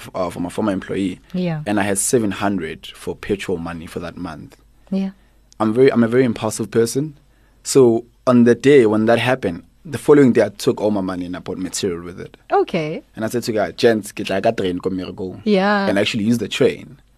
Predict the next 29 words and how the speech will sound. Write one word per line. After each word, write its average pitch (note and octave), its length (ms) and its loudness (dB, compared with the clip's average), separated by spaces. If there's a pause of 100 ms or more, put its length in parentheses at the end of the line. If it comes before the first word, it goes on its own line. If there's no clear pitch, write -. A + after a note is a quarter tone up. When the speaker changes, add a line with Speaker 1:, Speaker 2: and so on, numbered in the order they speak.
(540)
Speaker 1:
We G2 80 -4
did A#2 320 2
that A#2 380 6
the G#2 140 -6
first A#2+ 300 -2
month. A2+ 400 -6
We F#2+ 120 -8
cleaned, G#2+ 300 -6
like, - 320 -14 (680)
ninety-eight G#2 580 -4
pairs A#2+ 240 0
of F#2 100 -6
footwear - 320 -10
in G2 100 -12
the F2+ 60 -12
first - 260 -6
month. - 200 -14
Speaker 2:
Wow. B2+ 520 -10
Speaker 1:
And G2 100 -8
I - 20 -2
was F#2 80 -4
like, E2 160 -10
"Okay, F2 180 -8
wait. F2 520 -12 (380)
I F#2+ 40 -10
think G2+ 220 -6
we're F#2+ 100 -6
onto F#2 200 -8
something. - 500 -12